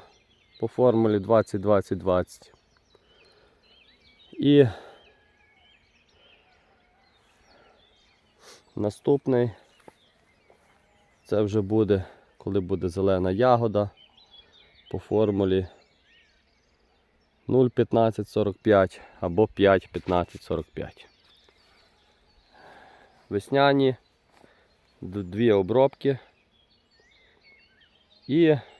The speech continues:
обробка весняна від різного роду жуків проводиться. Рання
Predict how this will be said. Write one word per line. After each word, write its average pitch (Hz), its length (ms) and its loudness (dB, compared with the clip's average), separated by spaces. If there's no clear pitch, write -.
обробка 113 720 0
весняна 101 680 -2
від 101 420 -2
різного 95 480 -4
роду 90 600 -4
жуків 156 440 -4
проводиться. 117 720 2
Рання 107 520 2